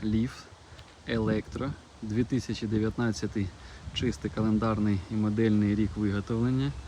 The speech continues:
Пригнаний з Голландії, не Норвегія, не Китай, не Штати, Голландія. По кузову автомобіль у нас абсолютно в ідеальному стані, в дуже жирній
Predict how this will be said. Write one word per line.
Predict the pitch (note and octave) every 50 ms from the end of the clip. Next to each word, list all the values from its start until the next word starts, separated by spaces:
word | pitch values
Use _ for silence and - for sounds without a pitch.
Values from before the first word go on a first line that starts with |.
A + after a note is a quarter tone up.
| - - - - - - - - - - - - - -
Пригнаний | - C3+ C3 G#2+ A2+ A#2 A2 A2 A2 G#2
з | G2 G#2 G#2+ A#2+ C3 B2 -
Голландії, | - A2+ G#2+ A2 G#2+ G#2+ G#2+ A2 A2+ A2+ A2+ A#2+ B2 B2+ A#2 G2 -
не | A#2 A2+ A#2+ B2
Норвегія, | A#2 A2 G#2+ G#2 G2+ G#2+ A#2+ B2+ B2 G#2+ A#2 A#2+ A#2+ A#2+ A2+ G#2+ G#2+
не | A2+ A2+ A#2 A#2+ A2
Китай, | - - A2 G#2+ - - A#2 A#2 A#2+ A#2 A2+ G#2 F2+ -
не | A2+ A2+
Штати, | G#2+ - - - A#2 A#2+ A#2+ - - B2 A2+ G2+ -
Голландія. | - A#2 A2+ A2 A#2 B2 B2 A#2+ B2 C3+ D3 D#3 - - - - - - - - - - - - - - - - - - - - - - - - - - - - -
По | - A#2+
кузову | - - - B2 - - A2+ A2+ A2
автомобіль | A2 - A2+ A2+ A2+ A2 G#2+ A2+ A2
у | A2+ A2
нас | A2 G2+ - - - - - -
абсолютно | A#2 A#2+ B2+ A#2 - - C3 A#2 A2+ A#2 - A#2 A2 G#2+ G#2 A2
в | A#2+
ідеальному | B2 A2+ A2+ A2+ G#2+ G#2+ G#2 G#2 G#2 G2+ G2+ G2+ G#2+
стані, | - - A2 G#2+ G#2+ A2 A#2+ C#3 D#3 D#3+ - - - - -
в | A2+ G#2+ G#2 - B2+
дуже | B2 A2+ - A2
жирній | G#2 G#2+ A#2 A2+ G#2 G#2 G#2 G2